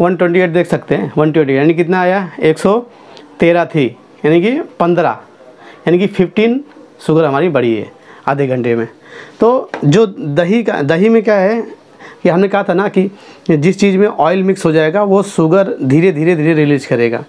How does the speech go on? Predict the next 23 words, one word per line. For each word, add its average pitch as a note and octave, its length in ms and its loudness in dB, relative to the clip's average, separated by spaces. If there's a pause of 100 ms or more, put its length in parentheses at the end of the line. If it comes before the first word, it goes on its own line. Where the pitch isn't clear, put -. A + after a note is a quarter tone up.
(220)
इसलिए F3 200 2
कोई F#3 220 0
भी G3 120 -2
चीज़ F#3+ 220 2
आप D#3+ 180 0
लीजिए D#3 280 2
या F3+ 120 2
शक्कर F3 340 -2
या E3+ 100 2
कोई E3+ 160 0
भी E3+ 100 0
चीज़ E3 220 -2
खाइए, C#3+ 300 0
जैसे E3 240 0
आप D#3 140 -2
चाय D#3+ 200 -2
पीते D#3+ 280 -2
ना, E3 140 -2 (380)
तो E3 80 0
चाय E3 280 -2
को F#3 100 -2
अगर, F3+ 140 4
म, D#3 640 -2